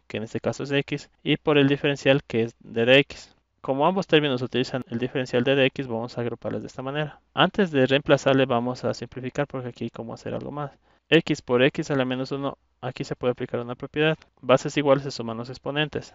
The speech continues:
La primera base es como que tuviéramos uno, la misma base y se suman los exponentes, sería uno más x menos uno, y del siguiente sería lo mismo, más x a la x logaritmo natural de x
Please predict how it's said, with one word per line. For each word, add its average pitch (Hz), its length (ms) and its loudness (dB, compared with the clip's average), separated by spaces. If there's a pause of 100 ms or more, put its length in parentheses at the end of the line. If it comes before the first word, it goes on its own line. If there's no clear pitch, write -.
La 135 140 4
primera 170 320 6
base 147 220 8
es 151 60 -12
como 127 160 -4
que - 120 -8
tuviéramos 117 420 -6
uno, 147 240 -8 (160)
la 113 120 -2
misma 139 280 0
base 143 280 6
y 147 40 -2
se 151 100 -4
suman 120 260 -6
los 127 100 -6
exponentes, 147 360 -10
sería 117 260 -4
uno 139 460 -10 (140)
más 120 400 -12 (320)
x 139 400 -4
menos 123 320 -10
uno, 156 340 -10 (360)
y 139 80 -10
del 151 100 2
siguiente 143 320 -6
sería 117 300 -2
lo 123 100 -4
mismo, 135 320 -6
más 123 320 -12
x 135 360 -8
a 151 40 -4
la 135 200 0
x - 420 -10
logaritmo 117 400 -6
natural 131 340 -4
de 110 240 -4
x - 380 -14